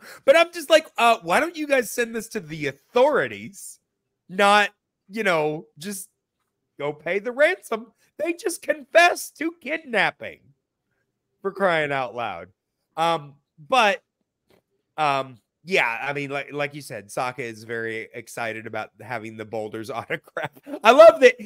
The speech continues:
even after the Boulder reveals himself to be kind of shady and underhanded, uh, Sokka, like a true <laughs> wrestling fan, won't accept it and is just lost in his fandom. Um, but,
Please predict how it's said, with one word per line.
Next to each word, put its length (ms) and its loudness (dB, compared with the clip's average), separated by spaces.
even 440 0
after 480 2
the 120 -4
Boulder 420 -2
reveals 560 -4
himself 560 -6
to 100 -8
be 260 -4
kind 220 -2
of 100 -12
shady 400 -4
and 100 -10
underhanded, 720 -8
uh, 160 -2
Sokka, 540 4
like 200 0
a 40 -2
true 380 2
<laughs> 20 -12
wrestling 540 -2
fan, 480 -6
won't 300 -6
accept 560 -12
it 160 -20
and 160 -2
is 180 -4
just 360 -4
lost 460 -2
in 100 -6
his 300 -16
fandom. 440 -12
Um, 480 4
but, 680 4